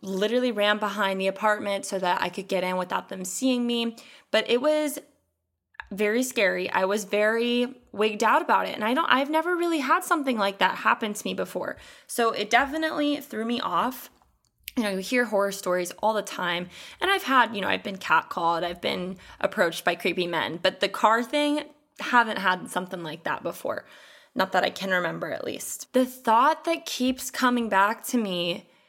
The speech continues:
is, "Girl, you are so protected because you are given this gift of awareness."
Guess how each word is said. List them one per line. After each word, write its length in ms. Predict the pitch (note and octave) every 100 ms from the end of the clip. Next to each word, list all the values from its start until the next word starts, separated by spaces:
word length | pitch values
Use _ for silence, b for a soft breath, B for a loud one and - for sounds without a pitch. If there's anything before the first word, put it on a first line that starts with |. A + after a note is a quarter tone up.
| b b b _
is, 300 | A#3 A3 - - _ _ _ _ _ _ _ _ _ - -
"Girl, 360 | - G#3 A#3 C4+
you 220 | B3+ A3
are 140 | G#3 F#3+
so 280 | - G#3+
protected 1000 | A3+ C4 B3 - G#3+ A3 - D4 D4+ D#4 -
because 460 | - A3+ A#3 G3+ F#3+
you 180 | F#3 A3+
are 120 | A#3
given 580 | F#3+ - A3 A3+ B3 A3+
this 180 | F#3+ -
gift 400 | - G#3 G#3 -
of 80 | F3+
awareness." 800 | F3 D#3+ F#3 G3+ F#3 F#3 G#3+ -